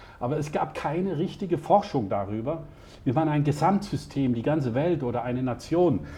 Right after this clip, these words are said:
umstellen kann. Und das haben wir dann mit der Energy Watch Group, mit befreundeten anderen dann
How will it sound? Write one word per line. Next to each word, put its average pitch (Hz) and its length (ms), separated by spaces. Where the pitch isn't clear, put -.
umstellen 117 640
kann. 95 280
Und 90 140
das 98 160
haben 139 200
wir 156 100
dann 147 160
mit 147 140
der 127 100
Energy 120 320
Watch 156 260
Group, 143 280
mit 127 140
befreundeten 123 600
anderen 139 440
dann 123 220